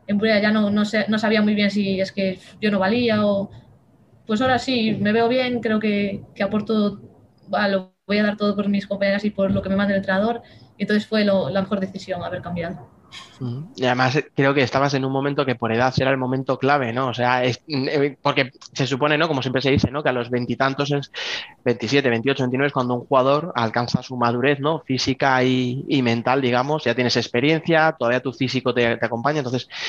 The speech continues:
Speaker 2: creo que era, ¿no? Eh, o sea, en tu cabeza, ¿no? Tenías claro que era ese momento de decir, o lo hago ahora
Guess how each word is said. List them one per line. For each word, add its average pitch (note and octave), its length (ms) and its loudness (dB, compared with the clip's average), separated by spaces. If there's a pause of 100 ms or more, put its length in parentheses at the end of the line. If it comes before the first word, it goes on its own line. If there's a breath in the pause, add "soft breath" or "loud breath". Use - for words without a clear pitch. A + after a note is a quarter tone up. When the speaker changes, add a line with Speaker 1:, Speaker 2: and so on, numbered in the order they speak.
(300 loud breath)
Speaker 2:
creo B2+ 180 2
que C3 80 2
era, C#3 160 4
¿no? D#3 320 -2
Eh, B2 180 2
o - 40 -4
sea, A2+ 260 0 (300)
en C3 200 0
tu C3+ 80 0
cabeza, C#3+ 300 4
¿no? D#3 240 0
Tenías C3 240 0
claro D3+ 220 2
que C3+ 80 0
era A#2 180 0
ese C3 160 -2
momento C3+ 260 -2
de C3 80 2
decir, A2 300 -4
o A#2 140 -2
lo A#2+ 140 2
hago C#3+ 220 4
ahora D#3 480 4